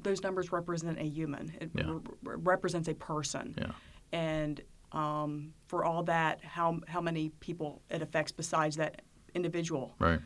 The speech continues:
Speaker 1: as well. So, um, you know, it, some of the things that we talk about, like I said, we, we don't want things to be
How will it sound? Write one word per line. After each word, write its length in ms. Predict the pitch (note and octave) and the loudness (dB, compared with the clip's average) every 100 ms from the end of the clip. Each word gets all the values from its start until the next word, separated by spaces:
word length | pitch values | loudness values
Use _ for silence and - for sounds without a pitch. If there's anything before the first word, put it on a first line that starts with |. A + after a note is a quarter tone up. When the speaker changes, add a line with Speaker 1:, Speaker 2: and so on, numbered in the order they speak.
| - | -4
Speaker 1:
as 160 | E3+ F3 | -4 4
well. 440 | F3 F#3+ D3+ D#3+ | 6 8 6 4
So, 480 | - F#3+ E3 D#3 D#3 - | 0 2 4 2 -2 -4
um, 500 | D3+ D3 D3 D3 D3 - - - - - | -4 -2 -4 -6 -10 -18 -20 -20 -20 -8
you 140 | F3 | -2
know, 240 | D#3+ D#3 - | 2 2 0
it, 200 | - E3+ - - | -4 -4 -8 -12
some 220 | - A3 | 0 2
of 40 | G#3+ G#3+ | 2 2
the 80 | |
things 300 | G#3 G3 F#3 | 2 2 -2
that 160 | E3+ F#3+ | 0 0
we 100 | E3+ | 0
talk 300 | F3 F3 F3+ | 2 2 2
about, 400 | E3+ D#3+ D#3 D#3+ | 2 4 4 2
like 120 | E3 | -2
I 40 | D#3+ | -6
said, 260 | E3 D#3 | -6 -6
we, 100 | E3+ E3+ - - - | -6 -10 -20 -20 -10
we 120 | C#3 | -2
don't 160 | F3+ F3+ | 2 4
want 200 | F#3 - | 4 2
things 240 | F#3 E3+ E3+ | 0 -2 -2
to 100 | D#3+ | -2
be 320 | D#3 D3+ | 0 0